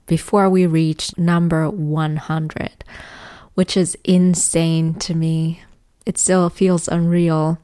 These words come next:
and I'm excited. I'm really excited. But I'm also very, very tired, <laughs> and that's why my excitement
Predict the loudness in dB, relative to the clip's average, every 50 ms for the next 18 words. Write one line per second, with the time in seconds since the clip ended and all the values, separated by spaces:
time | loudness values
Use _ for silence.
0 | _ _ _ _ _ _ _ _ _ _ -2 0 0 2 2 2 0 0 -2 -2
1 | -2 0 0 0 0 -2 -2 -4 -4 -6 -8 -10 -12 _ _ _ _ _ _ _
2 | _ _ -6 -2 0 2 2 2 2 2 2 0 -2 -4 -6 -6 -6 -6 -6 -6
3 | -8 -10 -10 -12 -14 -18 -20 _ _ _ _ _ _ _ _ _ _ _ -12 -10
4 | -2 2 2 2 2 2 0 -6 -8 -8 -10 -12 -18 -20 _ _ _ _ _ -2
5 | 0 2 2 4 4 2 2 2 0 0 0 2 2 2 2 4 4 4 2 2
6 | 0 0 0 0 0 -2 -4 -4 -4 -2 -2 -2 -2 -2 -2 0 2 4 4 4
7 | 4 2 2 2 2 0 0 0 0 -2 -2 -2 -2 0 0 0 -2 -2 -2 -4
8 | -4 -6 -6 -6 -4 -2 -2 -2 -4 -4 -6 -4 -4 -4 -6